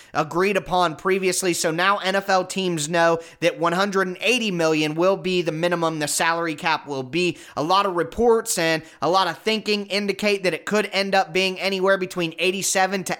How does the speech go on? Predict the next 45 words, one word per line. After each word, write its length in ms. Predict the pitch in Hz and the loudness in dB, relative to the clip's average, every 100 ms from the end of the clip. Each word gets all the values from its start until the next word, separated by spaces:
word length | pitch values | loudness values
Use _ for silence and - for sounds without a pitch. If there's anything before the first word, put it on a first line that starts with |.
| 156 | 0
eighty-eight 680 | 180 196 185 - 180 196 165 | 0 0 -4 -4 -2 -2 -6
million 520 | 160 165 185 185 165 | 0 0 2 0 0
dollars. 440 | 175 180 185 180 - - - | 2 2 2 -2 -6 -10 -2
There's 160 | 175 | 0
a 60 | 170 | 2
lot 200 | 175 185 | 2 0
of 80 | 175 | -2
different 280 | 180 175 | -4 -4
factors. 480 | - 175 180 185 180 | -2 0 0 -2 -2
I 80 | 160 | -2
talked 280 | 165 180 180 | 0 0 0
about 240 | 175 175 | -2 0
that 260 | 180 170 135 | 0 0 0
yesterday 520 | 151 175 - 180 180 | -2 -2 -2 0 2
a 60 | 175 | 2
little 180 | 180 | 0
bit. 160 | 180 180 | 0 0
There's 160 | 170 147 | -2 -2
a 40 | |
new 200 | 151 170 | 0 0
T 240 | - 170 151 | -2 -4 -4
V 260 | 131 175 | -2 -4
deal 400 | 170 180 175 175 - - - | -2 2 2 0 -4 -16 -2
that 360 | 165 170 165 | 2 2 2
the 100 | 156 | 0
N 100 | 175 | -2
F 140 | 180 180 | 0 0
L 160 | 180 | 0
is 80 | 175 | 0
trying 220 | - 180 | -2 -2
to 60 | 165 | 0
lock 340 | 156 175 170 | 2 2 2
into 160 | 180 165 | -2 -4
place 340 | 165 185 175 | -2 -2 0
for 140 | - 160 | -4 -4
Sunday 320 | - 175 170 | -2 -2 -2
Night 240 | 165 160 | 0 -2
Football 480 | - 185 170 170 165 | 0 -2 2 2 2
and 280 | 156 170 170 | 0 -2 0
for 120 | 175 | -2
N 120 | 160 | -2
F 120 | 170 170 | -2 0
L 100 | 165 | 0
Sunday 380 | - 170 165 | 0 0 0
Ticket. 440 | 147 180 175 175 | -2 -2 0 -2